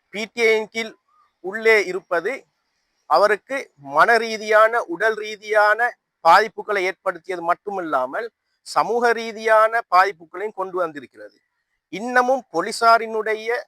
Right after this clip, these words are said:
இது தொடர்பாக நடவடிக்கை எடுக்கக்கூடிய அடுத்த அனை-, அனி-, அ-, அடி-, அடுத்த உத்தியோகத்தர்களுடைய தவறினால் திரு-, மீண்டும் மீண்டும் சுஹைல் சிறையில் தடுத்து வைக்கப்பட்டிருப்பது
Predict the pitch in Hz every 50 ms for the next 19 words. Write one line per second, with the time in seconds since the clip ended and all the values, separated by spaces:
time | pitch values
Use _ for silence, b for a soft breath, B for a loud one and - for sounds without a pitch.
0 | _ _ _ _ _ _ _ _ _ _ _ _ _ _ _ _ - 160 202 202
1 | - 208 214 220 208 - 214 208 202 190 185 165 165 170 190 208 214 208 196 196
2 | 208 208 202 190 185 190 196 _ _ - 190 185 185 180 - - 139 147 156 180
3 | _ _ _ - 156 151 165 190 214 - 165 165 190 196 190 - 160 156 160 -
4 | - 156 151 151 175 - - 147 151 180 _ - 170 - 147 _ _ - 226 240
5 | 233 226 226 _ - 226 220 220 220 214 202 190 180 165 139 _ _ - 151 170
6 | 214 233 196 165 131 120 120 139 202 220 _ _ _ _ _ _ _ _ _ _
7 | _ _ _ _ _ - 208 220 233 226 247 277 285 262 277 277 254 254 247 247
8 | 240 240 262 233 - - 202 196 220 226 - - - _ _ _ _ _ _ _
9 | _ _ _ _ - - - 214 208 220 233 220 226 240 240 - - 180 185 196
10 | - 226 226 208 208 - 202 - - 175 165 - 170 160 160 - - 170 175 180